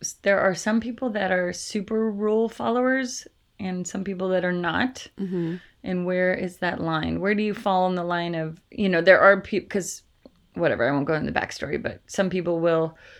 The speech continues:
Speaker 1: take everything super literally.
Speaker 2: Yeah.
Speaker 1: And, you know, wear the gloves and the mask and the face mask and stand thirty feet, like the lady, you
Speaker 2: Right,
Speaker 1: know?
Speaker 2: right.
Speaker 1: And every, uh, like,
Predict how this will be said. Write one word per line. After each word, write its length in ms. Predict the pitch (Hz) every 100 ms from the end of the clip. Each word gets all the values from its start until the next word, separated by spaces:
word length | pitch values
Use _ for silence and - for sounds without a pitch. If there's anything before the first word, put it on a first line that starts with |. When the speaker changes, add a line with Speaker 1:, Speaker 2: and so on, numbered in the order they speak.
| - - _
Speaker 1:
take 380 | - 180 165 -
everything 440 | - 170 170 185 170
super 520 | - - 277 226 233
literally. 800 | 214 208 208 202 196 196 196 196 _ _ -
Speaker 2:
Yeah. 300 | 208 151 - -
Speaker 1:
And, 680 | 170 165 165 160 160 160 - -
you 120 | 185 156
know, 160 | 147
wear 260 | 147 190 208
the 100 | 185
gloves 340 | 190 185 165
and 100 | 170
the 40 | 156
mask 400 | 135 165 - -
and 140 | 85
the 180 | 80 - - _ -
face 340 | - 180 -
mask 420 | 175 170 - -
and 300 | 185 - - - _ _ _ _ _ _
stand 520 | - - 175 165 165 165
thirty 220 | 175 165
feet, 180 | - 175
like 180 | 165
the 100 | -
lady, 460 | 294 480 165 160 - -
you 100 | 214
Speaker 2:
Right, 100 | 185
Speaker 1:
know? 220 | 170 190 208
Speaker 2:
right. 300 | 185 156 - - - -
Speaker 1:
And 420 | 175 165 165 185 - _ - -
every, 540 | 185 185 190 180 - -
uh, 40 | - - -
like, 180 | -